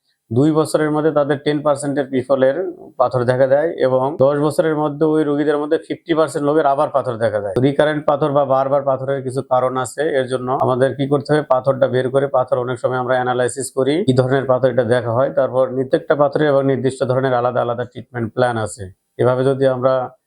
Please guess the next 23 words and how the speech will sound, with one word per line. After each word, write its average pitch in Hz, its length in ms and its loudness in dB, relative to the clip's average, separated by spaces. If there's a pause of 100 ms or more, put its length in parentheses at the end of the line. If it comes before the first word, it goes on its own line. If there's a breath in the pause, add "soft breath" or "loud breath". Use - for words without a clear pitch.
(120)
ট্রিটমেন্ট 123 360 -2
করি, 147 160 2
তাহলে 139 200 2
পরবর্তীতে 120 520 -2
তার 123 160 0
পাথর 117 280 -2
হওয়ার 120 160 0
সম্ভাবনা 120 580 -4
অনেকটা 113 420 -4 (360)
কমে 123 180 4
যায়। 104 220 0 (420 soft breath)
এছাড়া 143 520 0 (120)
বিভিন্ন 151 320 2
ধরনের 143 260 0
পাথরের 131 480 0
জন্য 127 220 0
আমরা 127 160 -2
বিভিন্ন 120 360 -4
ধরনের 117 320 -4
ডায়েটারি 117 360 0
অ্যাডভাইস 113 400 0
দিয়ে 120 140 -2
থাকি। 123 380 -4